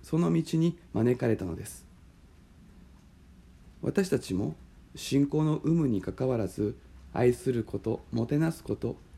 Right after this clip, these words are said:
苦しんでいる人とつながり、結婚生活を大切にし、金銭に執着しないこと、これが無価値のものとは思わないし、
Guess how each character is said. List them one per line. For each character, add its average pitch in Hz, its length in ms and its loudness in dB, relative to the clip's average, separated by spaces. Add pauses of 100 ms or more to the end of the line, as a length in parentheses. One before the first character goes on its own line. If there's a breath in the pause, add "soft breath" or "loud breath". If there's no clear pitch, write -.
(220)
苦 165 200 4
し 190 160 2
ん 175 100 4
で 139 80 4
い 120 40 6
る 110 60 4
人 - 120 -8
と 104 140 0
つ - 160 -4
な 117 120 2
が 117 120 0
り、 117 160 0 (220 loud breath)
結 113 200 2
婚 131 200 0
生 - 140 0
活 117 260 -2
を 107 100 0
大 120 200 -2
切 120 220 -4
に 117 120 0
し、 - 300 -6 (300 loud breath)
金 139 180 6
銭 113 200 2
に 107 80 2
執 135 200 -2
着 110 220 -2
し - 160 -4
な 131 120 0
い 131 60 0
こ 131 140 -4
と、 127 260 -4 (440 loud breath)
こ 127 120 2
れ 123 100 6
が 117 200 2 (240 loud breath)
無 120 140 2
価 151 140 4
値 143 120 -2
の 117 80 4
も 110 120 2
の 123 100 0
と 156 120 -2
は 120 200 0
思 139 240 0
わ 180 60 2
な 143 120 0
い 120 60 -2
し、 165 300 -4